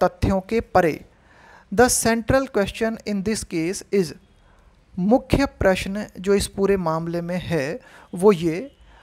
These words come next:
whether this is a genuine anti corruption move, कि क्या ये जो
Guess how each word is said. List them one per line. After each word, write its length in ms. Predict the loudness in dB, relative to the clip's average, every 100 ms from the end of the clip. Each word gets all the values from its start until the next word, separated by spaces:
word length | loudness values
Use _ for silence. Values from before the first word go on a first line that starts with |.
| -4
whether 320 | 2 4 4
this 220 | 0 -4
is 140 | -6 -6
a 140 | -6 -6 -10 _ -14 -2
genuine 400 | -2 0 -4 -6 -8 -8
anti 340 | -8 -8 -8 -4
corruption 360 | -6 -4 -8 -6
move, 160 | -10 -12 _ -20 _ -6
कि 80 | -6
क्या 520 | -2 2 4 2 -4 _ _ _ _ _ _ -4
ये 140 | -2
जो 280 | 0 -2